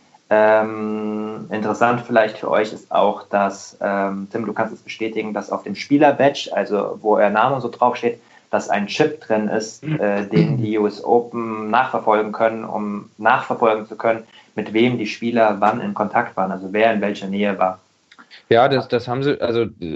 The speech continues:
Speaker 2: ob das tatsächlich so ist, weiß ich nicht. Ich kenn, ich hab da nur Gerüchte gehört, ja,
Speaker 1: Also
Speaker 2: weil
Speaker 1: ich
Speaker 2: das
Speaker 1: hab einen,
Speaker 2: wurde
Speaker 1: ich hab einen Bericht drüber gelesen. Äh,
Speaker 2: Okay,
Speaker 1: ich
Speaker 2: das
Speaker 1: weiß
Speaker 2: kann,
Speaker 1: nicht, ob
Speaker 2: das
Speaker 1: das
Speaker 2: kann sein, ich, weil das, das wurde uns nicht gesagt, das wurde uns nicht mitgeteilt, uns wurde nur immer wieder eingetrichtert bei jeder Gelegenheit von, von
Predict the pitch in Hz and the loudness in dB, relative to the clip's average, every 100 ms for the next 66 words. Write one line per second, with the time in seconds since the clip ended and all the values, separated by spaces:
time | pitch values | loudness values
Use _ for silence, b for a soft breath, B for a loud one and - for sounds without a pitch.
0 | - - 127 - 147 - 127 117 156 139 | 0 0 2 2 2 2 -6 -2 -2 0
1 | 117 139 104 143 170 139 120 113 - 135 | 0 0 0 0 0 -2 -6 -4 -4 -2
2 | 113 110 - 127 127 110 110 127 170 165 | -4 -4 0 2 2 4 4 2 2 4
3 | 165 190 214 - _ - 101 143 139 117 | 6 4 0 -10 _ -6 0 2 4 4
4 | 117 110 - 131 139 135 - 147 127 160 | 4 2 -2 -2 -2 -4 -6 -6 -6 -6
5 | - 120 104 107 107 104 101 104 82 113 | -8 -8 -8 -8 -6 -8 -10 -12 -6 2
6 | 117 147 151 147 - 147 - 135 127 147 | 4 6 6 6 2 -4 -2 -2 -2 -4
7 | 147 123 - 131 131 123 117 131 120 151 | -4 -4 2 2 2 -4 -8 -6 0 0
8 | 156 139 165 - 123 123 135 - - 104 | 0 -4 -10 -4 2 4 4 2 -6 -12
9 | 127 131 _ 131 135 135 123 117 101 98 | -10 -10 _ -12 -10 -10 -6 0 0 0
10 | 98 107 113 120 117 117 90 123 120 123 | -4 -10 -6 -2 0 0 2 2 4 4
11 | 104 117 123 - - 131 - 127 117 - | 4 0 -6 -6 -6 -2 2 2 2 -2
12 | 117 113 120 110 117 120 127 127 127 120 | 0 2 2 2 2 0 0 2 0 0
13 | 117 107 117 113 | -6 -4 -6 -6